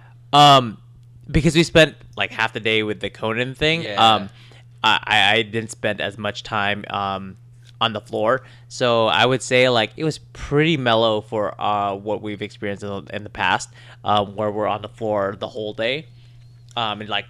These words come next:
Speaker 1: trying to go from exclusive to exclusive or from, like, uh, booth to booth or whatever. Um, so I feel like it was a little bit more mellow today, which was good. Um, and then we'll see what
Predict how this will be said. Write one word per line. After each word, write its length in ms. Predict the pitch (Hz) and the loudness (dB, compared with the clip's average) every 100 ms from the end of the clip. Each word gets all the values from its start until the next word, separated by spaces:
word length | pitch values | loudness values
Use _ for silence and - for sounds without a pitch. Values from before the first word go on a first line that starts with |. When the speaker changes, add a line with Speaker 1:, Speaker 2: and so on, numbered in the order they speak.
| - | -8
Speaker 1:
trying 280 | 127 107 | -2 -2
to 60 | 104 | -2
go 240 | 101 104 | -2 -2
from 580 | 104 117 104 98 95 90 90 | -2 -2 -2 -2 -4 -8 -10
exclusive 560 | - - 123 113 113 | -10 -8 -8 -6 -6
to 60 | 107 | -8
exclusive 760 | - 113 107 - 107 104 101 | -6 -4 -4 -4 -6 -6 -6
or 460 | 90 104 98 98 95 - - | -4 0 0 0 -4 -14 -8
from, 280 | 104 98 | -6 -4
like, 260 | 95 78 - | -6 -8 -8
uh, 420 | 87 87 82 78 76 | -8 -4 -4 -6 -8
booth 340 | 113 110 107 | -10 -10 -10
to 80 | 120 | -12
booth 240 | 104 101 | -10 -10
or 80 | 95 | -8
whatever. 380 | 95 95 82 82 - - - - - | -4 -4 -4 -10 -16 -20 -20 -16 -4
Um, 480 | 95 95 95 90 - - - - | 0 2 0 -4 -10 -20 -20 -8
so 100 | 123 | -4
I 40 | |
feel 120 | 151 | 0
like 100 | 170 | 2
it 40 | 143 | 2
was 120 | - | -2
a 40 | |
little 80 | 117 113 | -4 -2
bit 120 | 127 | -2
more 160 | 110 104 | -4 -4
mellow 300 | 98 107 110 | -2 0 0
today, 360 | 90 76 - - - - | -4 -8 -10 -16 -20 -18
which 160 | 117 - | -14 -12
was 120 | 98 | -6
good. 280 | 127 92 - - - - - - | -4 -4 -6 -16 -20 -20 -20 -14
Um, 440 | - 101 98 101 95 - | -10 -8 -10 -12 -18 -18
and 80 | 107 | -14
then 100 | 101 | -12
we'll 100 | 98 | -14
see 120 | 98 | -14
what 160 | 101 95 | -14 -14